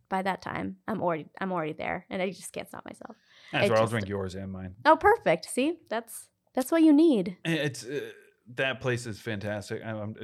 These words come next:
Speaker 2: this is just gonna be, like, a big hype train for different places. So just
Speaker 1: <laughs>
Speaker 2: everybody, like, write down all these places I'm mentioning.
Speaker 1: <laughs> Take notes.
Speaker 2: Tell 'em I sent you.
Speaker 1: <laughs>
Speaker 2: Um,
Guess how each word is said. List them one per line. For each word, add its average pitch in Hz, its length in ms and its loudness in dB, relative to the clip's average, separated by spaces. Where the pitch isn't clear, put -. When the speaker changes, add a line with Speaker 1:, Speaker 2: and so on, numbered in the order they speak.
Speaker 2:
this 117 200 -12
is 113 80 -12
just 110 200 -12
gonna 107 100 -6
be, 101 80 -2
like, 98 140 -4
a 101 60 -6
big 98 140 -4
hype 98 220 -6
train 104 240 -6
for 104 120 -12
different 98 260 -8
places. 104 440 -4
So - 140 2
just 233 120 0
Speaker 1:
<laughs> - 0 -
Speaker 2:
everybody, 131 420 0
like, 110 220 -4
write 113 260 -2
down 110 500 -4
all 117 160 0
these 113 180 0
places 110 240 -2
I'm 104 100 -4
mentioning. 104 340 -6
Speaker 1:
<laughs> - 40 -14
Take 214 260 -2
notes. 202 560 -2
Speaker 2:
Tell 113 180 -6
'em 113 80 -4
I 113 60 -2
sent 107 240 -8
you. 104 180 -4
Speaker 1:
<laughs> 311 140 0
Speaker 2:
Um, 214 540 2